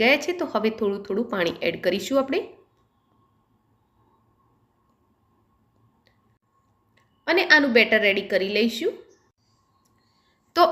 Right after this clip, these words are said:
આપણે એનું આવું બેટર રેડી કરી લઈશું અને હવે એમાં એક ચમચો તેલ રેડીશું. તો મેં બાજુમાં કડાઈમાં તેલ ગરમ થવા મૂકી દીધું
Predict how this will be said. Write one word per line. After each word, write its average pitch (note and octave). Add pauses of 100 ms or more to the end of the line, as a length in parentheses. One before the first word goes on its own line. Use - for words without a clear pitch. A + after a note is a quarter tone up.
(140)
આપણે C4 (120)
એનું D4+ (280)
આવું G#3
બેટર G3+
રેડી F#3+
કરી G3
લઈશું B3+ (1160)
અને E4
હવે C#4+ (140)
એમાં A#3+
એક A#3
ચમચો A3+ (160)
તેલ F3+
રેડીશું. A3 (480)
તો D#4
મેં A3+
બાજુમાં G#3
કડાઈમાં G#3
તેલ G3+
ગરમ G#3
થવા F#3
મૂકી A3+
દીધું C#4+